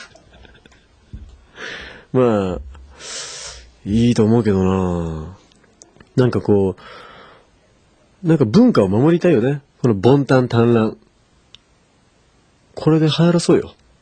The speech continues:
騎士団が長ランなら、え、ガクトは短ランで。いいじゃないですか。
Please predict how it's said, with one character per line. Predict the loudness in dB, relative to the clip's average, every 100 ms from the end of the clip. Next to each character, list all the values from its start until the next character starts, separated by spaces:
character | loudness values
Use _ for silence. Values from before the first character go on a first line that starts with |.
| _ _ _ _ _ _ _ _ _ -4
騎 | 0
士 | 4
団 | 4 4
が | 0
長 | 4 4
ラ | 6
ン | 4
な | 4
ら、 | 2 -6 _ _ _ _ -4
え、 | 0
ガ | 2
ク | 2
ト | 0
は | 2
短 | 4
ラ | 4 4
ン |
で。 | 0 -4 -14 _ _ _ _ _ _ _ _ _ _ _ -20 -20 -20 _ _ _
い | 2
い |
じ | 4
ゃ |
な | 2
い |
で | -2
す | -4
か。 | -6